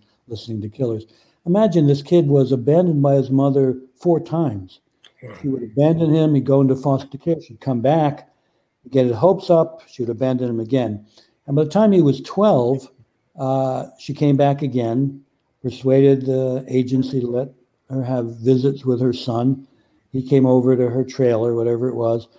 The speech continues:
Speaker 1: After a couple of visits, she said, "Well, I want you to feel at home." He said, "Bring your bicycle over here so you'll feel at home with me." So he did. And the next week when he came, not only was she gone, but she had sold his bicycle.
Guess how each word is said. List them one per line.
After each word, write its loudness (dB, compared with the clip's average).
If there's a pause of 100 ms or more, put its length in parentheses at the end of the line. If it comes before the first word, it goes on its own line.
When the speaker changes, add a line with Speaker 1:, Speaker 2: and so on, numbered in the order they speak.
(340)
Speaker 1:
After -4
a -10
couple 2
of 2
visits, 2
she -4
said, -2
"Well, 2
I 4
want 0
you -4
to -4
feel -2
at -6
home." 0
He -2
said, -6
"Bring -2
your 2
bicycle -4
over -6
here -2
so -8
you'll -2
feel -6 (360)
at 0
home 2
with -4
me." -12 (340)
So 2
he 2
did. 0 (800)
And -2
the 2
next -2
week 0
when 0
he 0
came, 2
not 2
only 2
was 4
she -4
gone, -2
but -18
she -12
had -8
sold -2
his -12
bicycle. -10